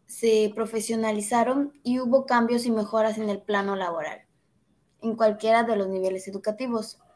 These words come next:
Incluso se implementaron cursos de capacitación, bibliotecas y talleres. Y se crearon escuelas normales.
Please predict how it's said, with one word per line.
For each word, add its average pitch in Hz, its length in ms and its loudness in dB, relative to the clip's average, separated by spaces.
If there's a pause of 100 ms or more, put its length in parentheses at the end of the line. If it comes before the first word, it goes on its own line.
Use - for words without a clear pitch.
(340)
Incluso 247 540 0
se 208 720 0
implementaron 226 720 2
cursos 233 340 -2
de 226 140 -2
capacitación, 240 1120 -2
bibliotecas 240 1000 0 (1080)
y 233 140 -2
talleres. 196 680 2 (1300)
Y 226 140 -2
se 214 180 -2
crearon 240 540 4
escuelas 208 480 0
normales. 226 640 -2